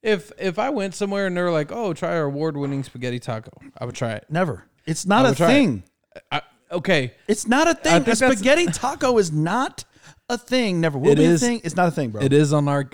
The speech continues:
Speaker 1: on iCarly.
Speaker 2: What is that?
Speaker 1: The, the, the, the T V show. They always ate spaghetti tacos.
Speaker 2: Like, with bread, though.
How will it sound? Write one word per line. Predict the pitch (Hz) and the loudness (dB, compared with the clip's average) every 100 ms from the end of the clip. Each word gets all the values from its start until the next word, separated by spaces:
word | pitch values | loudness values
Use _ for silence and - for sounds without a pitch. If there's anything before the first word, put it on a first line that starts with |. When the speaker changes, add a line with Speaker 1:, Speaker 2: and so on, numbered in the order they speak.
| - | -8
Speaker 1:
on | 135 | -4
iCarly. | 131 135 - 131 165 139 139 156 _ _ _ _ _ _ _ _ _ _ _ _ _ _ _ _ _ | -2 -4 -2 -2 0 -2 -6 -10 _ _ _ _ _ _ _ _ _ _ _ _ _ _ _ _ _
Speaker 2:
What | 151 226 269 - - 254 | -14 -12 -10 -10 -8 -4
is | 247 175 | -2 -2
that? | 175 247 - - - 131 | -2 -2 -2 -6 -20 -10
Speaker 1:
The, | 131 - | -10 -10
the, | 123 127 135 147 | -18 -6 -2 0
the, | 156 139 147 | 0 0 -2
the | 135 110 135 143 | -4 -4 -4 -2
T | 175 190 | -4 -2
V | 254 | -2
show. | - 131 101 | -2 -6 -8
They | 123 127 | -8 -8
always | 135 - 139 156 147 | -8 -6 -4 -4 -4
ate | 156 147 | -6 -6
spaghetti | 151 151 156 | -8 -4 -4
tacos. | 156 190 175 123 98 - _ _ _ _ _ _ _ _ _ _ _ _ _ - | -6 -8 -6 -6 -8 -12 _ _ _ _ _ _ _ _ _ _ _ _ _ -6
Speaker 2:
Like, | 185 | -2
with | 147 175 131 | 0 0 0
bread, | 143 214 147 | 0 2 0
though. | 120 76 - | -6 -12 -18